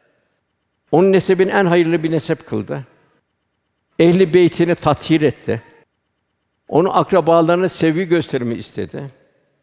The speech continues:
Hanımlarını ümmahat müminlerin annesi eyledi.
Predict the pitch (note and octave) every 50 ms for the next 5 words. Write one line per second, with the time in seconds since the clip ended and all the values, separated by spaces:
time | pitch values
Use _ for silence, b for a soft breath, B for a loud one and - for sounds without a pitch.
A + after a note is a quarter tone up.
0 | _ _ _ _ _ _ _ _ _ _ _ _ _ _ _ - C3+ D3 D#3+ F3
1 | F3+ F3 F3 F3 F3+ F#3 G3 - - D#3+ E3 E3+ E3+ D#3+ E3+ F3 - - E3 E3
2 | E3 E3 E3 E3 E3 D#3+ - D#3 D#3+ E3+ E3+ D#3+ - - - B2 A2+ G2+ G#2 G2
3 | - - B2 A#2+